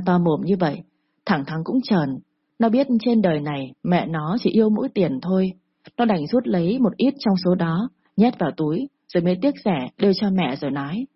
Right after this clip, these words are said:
"Hôm nay mẹ vớ bẫm rồi nhá, nhớ phải cho ba con ăn ngon ngon vào đấy, cấm được ăn mảnh đâu. Mà số tiền này mẹ mà nướng hết vào chiếu bài là con không để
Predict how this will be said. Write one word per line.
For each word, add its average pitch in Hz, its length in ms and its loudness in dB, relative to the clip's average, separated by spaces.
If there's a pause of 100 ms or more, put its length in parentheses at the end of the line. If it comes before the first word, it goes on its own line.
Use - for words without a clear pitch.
(720)
"Hôm 196 140 4
nay 190 140 2
mẹ 170 260 0
vớ 165 120 2
bẫm 202 260 -2
rồi 208 160 -2
nhá, 202 280 -2 (440)
nhớ 185 120 6
phải 202 180 0
cho 202 140 2
ba 208 120 2
con 208 200 0
ăn 208 220 0
ngon 208 220 2
ngon 208 180 4
vào 165 120 -2
đấy, 214 280 -4 (300)
cấm 202 160 2
được 302 120 2
ăn 220 240 2
mảnh 147 220 0
đâu. 190 280 0 (560)
Mà 175 120 2
số 190 140 2
tiền 202 240 2
này 156 340 0 (200)
mẹ 170 120 2
mà 180 120 2
nướng 170 220 4
hết 277 240 -2
vào 110 140 -2
chiếu 190 200 -2
bài 160 340 -4 (240)
là 190 80 -4
con 220 120 2
không 240 200 2
để 175 120 0